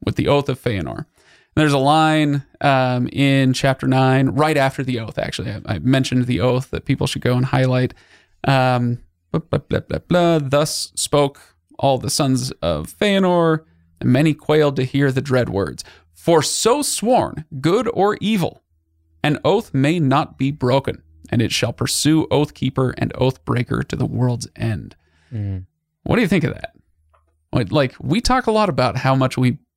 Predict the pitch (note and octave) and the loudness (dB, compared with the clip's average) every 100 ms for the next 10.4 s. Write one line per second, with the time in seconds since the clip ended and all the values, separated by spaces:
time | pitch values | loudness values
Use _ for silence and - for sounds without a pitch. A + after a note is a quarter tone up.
0 | _ - A#2+ G#2+ D2+ C2+ A#1+ _ _ _ | _ -12 -4 -2 -2 -6 -12 _ _ _
1 | _ - D#2+ A#2+ C#3+ D#3+ - - C3+ B2+ | _ -12 -2 2 4 2 0 -4 -2 0
2 | B2 B2 B2 - - C#3+ - - D#3 D3 | 0 0 -2 -4 -4 -4 -2 0 0 0
3 | C3 D3+ C#3+ - C#3 C3 B2+ C3 C3 C3 | -2 0 -2 0 0 0 0 2 2 0
4 | C3 G2 - - _ _ _ - C3 B2+ | -4 -8 -10 -16 _ _ _ 0 2 2
5 | A#2+ B2+ B2+ B2 B2+ C3 - D3+ - - | 2 0 2 0 -2 -6 -2 0 2 2
6 | C#3 - C#3+ C3+ C3 A2+ - D#3+ D3+ - | 0 -2 -4 0 -2 0 2 2 0 -2
7 | C3+ C3 B2 C3+ - - A#2 A2 C3 B2+ | -2 -2 -4 -6 -6 -4 -2 0 0 -4
8 | - _ _ _ _ - E3 D3+ C3+ A2 | -14 _ _ _ _ -4 -2 0 0 0
9 | A#2 B2 A#2 A2 A2+ A2 G#2+ G#2+ G#2+ A2+ | 0 2 0 0 0 0 -2 0 -2 -2
10 | A2+ A2+ G#2 | -2 -2 -4